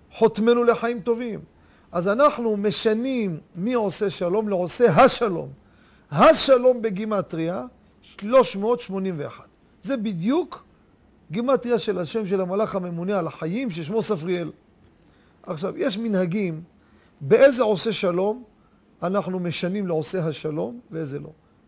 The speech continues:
אני רוצה להדגיש קודם כל, כל אחד לפי מנהג אבותיו ורבותיו, זה לפני הכל. אבל אחד אומר, "שמע, אני לא יודע מה המנהג של אבותיי." ספרדי אומר, "תראה, אני, מה שמרן הרב עובדיה אומר, ככה אני עושה."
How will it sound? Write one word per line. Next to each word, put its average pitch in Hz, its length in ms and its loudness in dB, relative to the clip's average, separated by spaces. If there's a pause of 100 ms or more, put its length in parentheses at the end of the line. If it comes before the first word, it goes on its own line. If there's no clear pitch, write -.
(140)
אני 127 100 -10
רוצה 247 240 -2
להדגיש 202 400 -2
קודם 170 320 -6
כל, 202 260 -6 (200)
כל 202 180 -4
אחד 180 260 -4
לפי 165 160 -10
מנהג 175 320 -4
אבותיו 147 400 -4
ורבותיו, 147 580 -4
זה 175 100 -2
לפני 170 240 -6
הכל. - 260 -10 (760)
אבל - 160 0
אחד 220 180 2
אומר, 233 180 4
"שמע, 214 260 -4
אני 214 180 -6
לא 220 100 -2
יודע 190 200 0
מה 165 120 0
המנהג 151 280 -4
של 139 160 -8
אבותיי." 131 340 -10 (680)
ספרדי 240 640 4 (240)
אומר, 233 240 0
"תראה, 226 300 0
אני, 233 260 -2 (120)
מה 226 140 -2
שמרן 226 380 -2
הרב 202 100 -2
עובדיה 202 320 0
אומר, 214 180 0
ככה 196 300 -4
אני 175 120 -4
עושה." 135 280 -10